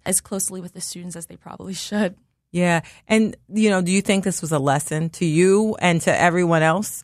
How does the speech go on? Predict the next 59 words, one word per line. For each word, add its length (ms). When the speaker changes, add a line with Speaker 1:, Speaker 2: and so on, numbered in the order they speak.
Speaker 2:
around 480
you? 100
Because 500
it 180
seems 240
like 180
you 120
just 280
decided 400
to 80
speak 320
up 180
and 140
it 80
worked. 400
Speaker 1:
Yeah. 300
I 80
definitely 400
think 180
it's 140
a 40
lesson 540
that 220
your 160
voice 360
does 320
matter 440
and 180
that 180
your 160
vote 320
does 320
count, 320
because, 520
you 140
know, 100
you 200
elect 260
these 180
people 240
into 260
office 380
and 140
you 100
have 220
to 100
make 240
them 160
listen 360
to 120
you. 220
And 180
if 140
you 100
want 220
something, 440
go 180
after 380
it. 200